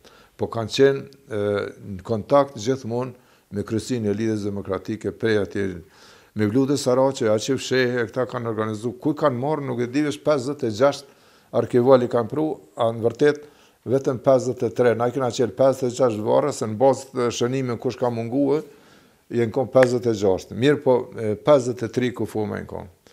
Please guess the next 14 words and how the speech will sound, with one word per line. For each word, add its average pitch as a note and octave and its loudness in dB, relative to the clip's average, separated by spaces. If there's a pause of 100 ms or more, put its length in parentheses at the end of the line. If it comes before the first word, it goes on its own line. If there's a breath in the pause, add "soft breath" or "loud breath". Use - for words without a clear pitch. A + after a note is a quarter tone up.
(420 soft breath)
Na A#2 -2
kanë A2+ -2
thonë, A2 -2
"Shkoni, D#3 6
nesër D3 4
veç D3+ 2
tridhjetë C3+ 4
vetë C#3 6
keni A#2+ 0
marrë." G2 0 (460 soft breath)
Edhe C3 6
kur C#3 4
im B2 -2
shkue, D3+ 4